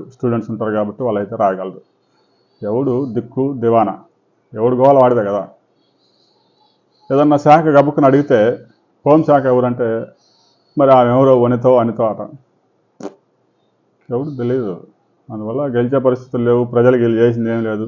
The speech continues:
అన్న అక్కడ బటన్ నొక్కుతున్నారు, వాలంటీర్లు ఇక్కడ పీక నొక్కుతున్నారు. ముప్పై వేల మంది మహిళల్ని ఎక్స్‌పోర్ట్ చేశారు. ఎటు పోయారో, ఏడ అమ్మారో, అవన్నీ బయటికి రావాలా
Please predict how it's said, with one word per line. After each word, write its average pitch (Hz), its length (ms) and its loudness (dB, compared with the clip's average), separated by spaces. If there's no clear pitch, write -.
అన్న 110 160 -4
అక్కడ 135 220 4
బటన్ 123 320 2
నొక్కుతున్నారు, 131 420 0
వాలంటీర్లు 127 480 4
ఇక్కడ 117 180 0
పీక 135 180 6
నొక్కుతున్నారు. 104 540 -4
ముప్పై 127 300 2
వేల 135 140 6
మంది 131 280 0
మహిళల్ని 123 400 0
ఎక్స్‌పోర్ట్ 131 340 0
చేశారు. 90 300 -8
ఎటు 113 220 -6
పోయారో, 123 320 0
ఏడ 117 200 2
అమ్మారో, 120 360 0
అవన్నీ 113 260 -8
బయటికి 131 280 -6
రావాలా 135 340 -6